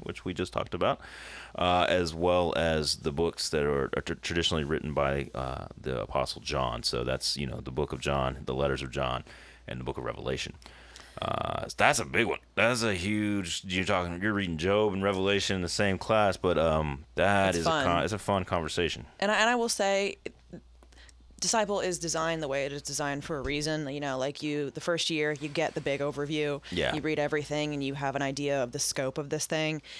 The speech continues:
Speaker 2: and then you spend the next three diving into a little bit more specific. So
Speaker 1: Right.
Speaker 2: it, it works the best if you do them in order, but you don't have to.
Speaker 1: You don't.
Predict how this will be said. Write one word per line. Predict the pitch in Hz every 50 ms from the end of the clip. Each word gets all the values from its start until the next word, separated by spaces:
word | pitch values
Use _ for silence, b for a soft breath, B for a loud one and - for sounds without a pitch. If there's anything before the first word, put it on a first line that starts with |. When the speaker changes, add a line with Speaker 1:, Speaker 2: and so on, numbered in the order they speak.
| B B
Speaker 2:
and | - 151 156
then | 151 143 147
you | 151 160
spend | - - 143 143 143
the |
next | 143 143 127 120 - - - -
three | 175 170 175 160 147 135 135 139 135 b b b b -
diving | - 156 160 147 147 143
into | 139 139 139
a | 151
little | 175 185 185
bit | 180 131
more | 139 147 135
specific. | - - - 139 - - 151 139 - 104 104 - -
So | - - 160 156
Speaker 1:
Right. | 156 156 165 165 170
Speaker 2:
it, | - -
it | 202 196
works | 185 196 196 202 202 - -
the | - - 180 160 160 202 202
best | 135 160 143 143 170 196 - - - - B B B B
if | B 180 170 -
you | 190 175
do | - 170 170
them | 160 175 170
in | 160 151
order, | 120 156 165 165 180 180
but | 175 175 - -
you | 175
don't | 170 156 139
have | - - 87 78 - -
to. | - - 104
Speaker 1:
You | 107 110
don't. | 104 117 107 95 80